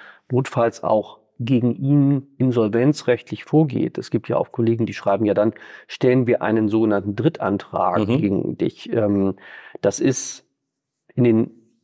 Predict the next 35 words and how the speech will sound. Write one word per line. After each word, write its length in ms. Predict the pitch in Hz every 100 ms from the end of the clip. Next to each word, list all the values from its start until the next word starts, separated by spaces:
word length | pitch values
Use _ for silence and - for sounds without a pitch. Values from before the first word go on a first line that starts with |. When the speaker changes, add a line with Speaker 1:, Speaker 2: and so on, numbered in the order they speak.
| _ -
Speaker 1:
in 120 | 117
vielen 260 | - 175 151
Fällen 320 | 139 127 127
eigentlich 560 | 104 127 113 120 - _ _ _ -
schon 220 | - 120
fast 280 | - 123 -
ein 160 | 107
Haftungsfall 680 | 123 - 117 113 - 104 104
für 120 | -
den 140 | - -
Anwalt, 500 | - 113 - - -
weil 120 | 104
er 100 | 98
auf 140 | - -
die 180 | -
Art 180 | - 110
und 120 | 104
Weise 320 | 95 98 98 95
eben 340 | 104 104 98 - -
Speaker 2:
Ja. 120 | - - - -
Speaker 1:
den, 1000 | 220 120 - - 117 107 117 104 104 101
die, 200 | 120 117
die 220 | - -
achtspurige 560 | 120 - - 131 113 -
Autobahn 600 | 120 113 95 92 92 98
gelegt 460 | 101 101 98 - 110
hat, 340 | 104 - -
Speaker 2:
Ja. 140 | 120 107
Speaker 1:
ähm, 280 | 104 104 98
dass, 360 | 101 - - - _ _
dass, 360 | 117 110 - -
wenn 340 | 113 120 156
ich 220 | 170 - -
da 140 | 107
noch 160 | 98